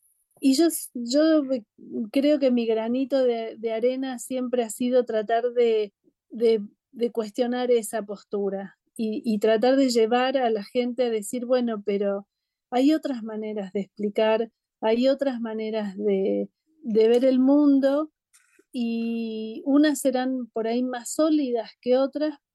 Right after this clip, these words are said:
pero no podemos dejar de dialogar con, con esas otras maneras de, de, de explicar las cosas o de ver el mundo".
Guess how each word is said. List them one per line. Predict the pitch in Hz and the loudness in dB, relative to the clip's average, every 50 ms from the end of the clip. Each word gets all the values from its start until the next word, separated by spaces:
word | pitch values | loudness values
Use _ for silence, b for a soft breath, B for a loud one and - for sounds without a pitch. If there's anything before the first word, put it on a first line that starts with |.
| _ _ _ | _ _ _
pero | - 233 226 226 226 | -2 -2 0 0 -2
no | 240 262 269 254 | -2 -4 -2 0
podemos | 285 277 277 277 277 277 277 277 277 277 254 240 - - | 0 2 2 2 2 2 2 0 0 -2 -4 -6 -10 -14
dejar | - 214 208 214 202 196 - 254 254 262 | -12 -6 -2 -2 -2 -2 -2 0 2 2
de | 262 269 254 | 2 2 2
dialogar | 240 233 214 208 208 208 202 220 240 247 262 269 269 _ | 2 2 2 2 2 0 0 0 -2 -2 -2 -6 -8 _
con, | - 233 214 208 208 214 - - - _ _ _ | -6 -4 -4 -4 -6 -8 -10 -14 -20 _ _ _
con | - 214 214 214 | -4 -2 -2 -2
esas | 226 220 208 202 - 226 220 208 196 - - - - _ _ _ _ _ _ _ _ _ _ _ _ _ _ | -2 -4 -4 -2 0 0 0 0 -2 -6 -12 -18 -20 _ _ _ _ _ _ _ _ _ _ _ _ _ _
otras | - - 247 233 208 240 220 202 | -2 0 0 2 2 0 0 0
maneras | 208 220 220 226 233 233 226 233 214 196 185 196 | 0 0 0 0 0 2 2 0 0 -2 -4 -4
de, | 196 208 202 202 196 202 208 - - - - _ | -2 -2 0 0 -2 -2 -4 -6 -10 -16 -20 _
de, | 269 247 240 208 208 202 196 202 196 196 208 208 202 208 208 - - - - - 262 | _ -12 -6 -4 -2 0 0 0 0 -2 -4 -4 -6 -8 -8 -10 -10 -12 -12 -10 -6
de | 233 208 | -4 -2
explicar | 220 190 - - 214 220 214 226 214 214 | -2 -2 -2 -2 -2 0 0 2 2 2
las | 220 220 196 - | 2 0 0 0
cosas | - 240 233 226 - 233 214 - | 0 0 0 0 0 -2 0 0
o | 220 208 | 0 2
de | 202 208 | 2 4
ver | 208 208 202 202 | 2 2 2 2
el | 208 202 208 | 2 0 0
mundo". | 202 202 202 202 202 202 196 196 202 196 196 | 0 -2 -2 -2 -4 -4 -4 -6 -6 -10 -12